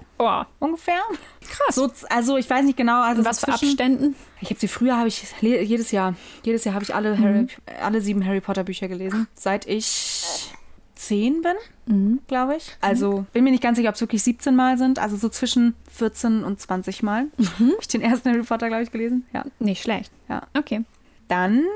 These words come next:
Speaker 2: gibt es einen Wunsch, den du dir noch erfüllen möchtest.
Speaker 1: Ja.
Speaker 2: Also egal was jetzt.
Speaker 1: Also mein größter Wunsch ist ja, ähm, mal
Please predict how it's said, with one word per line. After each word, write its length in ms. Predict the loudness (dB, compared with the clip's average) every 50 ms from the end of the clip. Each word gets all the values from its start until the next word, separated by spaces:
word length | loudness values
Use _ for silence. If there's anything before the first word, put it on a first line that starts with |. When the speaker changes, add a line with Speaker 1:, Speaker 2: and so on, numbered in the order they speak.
| -6 -6 -2
Speaker 2:
gibt 240 | -2 -2 0 0 -4
es 180 | -4 -4 -2
einen 280 | 0 2 2 4 4 4
Wunsch, 320 | 4 4 4 4 2 0
den 160 | -2 -2 -2 0
du 100 | 0 0
dir 140 | 0 -2
noch 160 | -2 -2 -4 -6
erfüllen 520 | -8 -8 -8 -8 -6 -6 -4 -4 -4 -4
möchtest. 640 | -6 -6 -8 -10 -14 -14 -12 -12 -12 -12 -12 -14 -16 -12 -4 -2
Speaker 1:
Ja. 100 | 0 2
Speaker 2:
Also 480 | 2 2 2 4 4 2 2 0 -2 -4 _ _ _ -20 -18 -18 -16 -18 -20 -20 _ _ -16 -10
egal 380 | -6 0 2 2 2 2 2
was 340 | 2 0 0 -2 -6 -8 -4
jetzt. 380 | -4 -4 -4 -6 -12 -12 -10 -6 -2
Speaker 1:
Also 160 | 0 2 4 4
mein 140 | 4 4 2
größter 440 | 2 2 2 2 2 2 2 2
Wunsch 280 | 4 4 4 4 2 0
ist 260 | 0 -4 -4 -2 -2
ja, 720 | -2 0 0 2 0 0 0 -2 -2 -2 -2 0 0 0 0
ähm, 420 | 0 0 0 -2 -2 -4 -6 -8 -10 _ _ _ -6 -2
mal 520 | 0 2 2 2 2 0 0 -2 -4